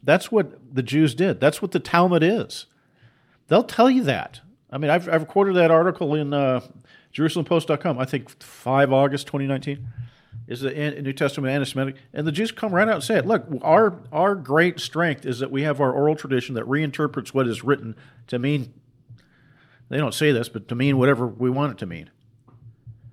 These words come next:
And they're very open about, "This is, this is what we're doing with our quote-unquote Christian brothers to get them to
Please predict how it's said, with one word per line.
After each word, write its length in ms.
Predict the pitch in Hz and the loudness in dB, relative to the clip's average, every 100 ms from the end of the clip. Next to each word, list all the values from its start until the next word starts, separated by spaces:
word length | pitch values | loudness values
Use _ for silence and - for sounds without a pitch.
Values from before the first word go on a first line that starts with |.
| _ _ _ _ _ _ _ _ | _ _ _ _ _ _ _ _
And 120 | 123 127 | -4 0
they're 60 | |
very 260 | 120 190 151 | 4 6 6
open 180 | 190 139 | 4 0
about, 480 | 127 120 135 113 | 0 -2 -4 -8
"This 220 | 120 160 208 | -2 -2 -2
is, 160 | 170 | -8
this 300 | - 131 135 | -6 -4 -4
is 120 | 165 | -4
what 200 | 139 147 | -4 -2
we're 100 | 147 | -2
doing 240 | 135 143 147 | 0 0 0
with 160 | 135 | -2
our 160 | 135 120 | 0 0
quote-unquote 640 | - - 143 131 123 139 - | -2 -6 -2 -2 0 -2 -2
Christian 320 | 143 - 117 | -4 -4 -2
brothers 400 | 143 165 117 156 | 2 2 0 -6
to 100 | - | -12
get 440 | 110 - 120 143 | -16 -8 -4 -2
them 200 | 147 156 | -2 -4
to 360 | 160 135 123 113 | -4 -2 -4 -4